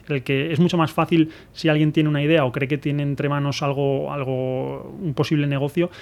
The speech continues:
pues, eh, lanzarse y, y, y probar que eso es así, ¿no? Y si estás solucionando un problema, pues luego entender si puedes ganar dinero con ello.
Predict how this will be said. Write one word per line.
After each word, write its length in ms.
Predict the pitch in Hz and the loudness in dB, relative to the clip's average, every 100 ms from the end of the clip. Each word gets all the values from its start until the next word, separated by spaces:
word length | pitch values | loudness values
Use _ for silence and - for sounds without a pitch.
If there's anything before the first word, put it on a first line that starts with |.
| - - | -20 -4
pues, 240 | 156 131 156 | -2 0 0
eh, 340 | 143 127 123 117 160 139 147 | 0 0 -4 -6 -8 -8 -8
lanzarse 540 | 147 131 123 143 - 175 | -4 -2 0 -2 -2 0
y, 640 | 156 135 127 131 160 143 220 | 0 0 -4 -6 -8 -8 -8
y, 60 | |
y 40 | 147 | -4
probar 360 | 131 131 147 | 0 2 0
que 100 | - | 0
eso 180 | 143 160 | 0 0
es 120 | 139 | -2
así, 260 | 127 156 139 | -2 -4 -2
¿no? 160 | 131 | -2
Y 260 | 160 131 127 | -2 -4 -6
si 160 | - 135 | -6 -6
estás 200 | 135 135 | -4 -2
solucionando 360 | 151 127 143 | -2 -2 -2
un 60 | 139 | -2
problema, 300 | 131 131 147 | -2 -2 -2
pues 160 | 147 120 | -2 -4
luego 160 | 127 | -4
entender 340 | 139 135 131 131 | -4 -4 -4 -6
si 100 | 143 | -4
puedes 180 | 135 123 | -4 -2
ganar 240 | 127 123 | -4 -4
dinero 280 | 123 123 123 | -6 -6 -8
con 160 | 120 113 | -8 -8
ello. 240 | 123 113 | -8 -10